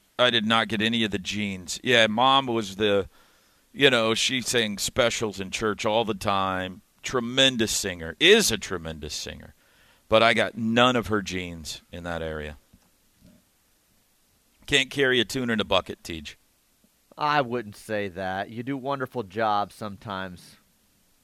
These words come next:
Speaker 2: uh, singing with the bumper music coming back from break.
Speaker 1: Can't carry a tune in a bucket, I tell you.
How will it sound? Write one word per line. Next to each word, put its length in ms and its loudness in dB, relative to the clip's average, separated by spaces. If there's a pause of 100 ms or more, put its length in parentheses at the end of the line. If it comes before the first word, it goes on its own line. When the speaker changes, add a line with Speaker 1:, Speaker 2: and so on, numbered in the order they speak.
(120)
Speaker 2:
uh, 240 -4
singing 440 -12
with 160 -12
the 160 -10
bumper 320 -10
music 320 -16
coming 240 -16
back 240 -12
from 140 -20
break. 260 -14 (920)
Speaker 1:
Can't 360 2
carry 380 4
a 40 6
tune 380 -2
in 220 2
a 100 4
bucket, 600 6
I 100 4
tell 320 4
you. 160 -4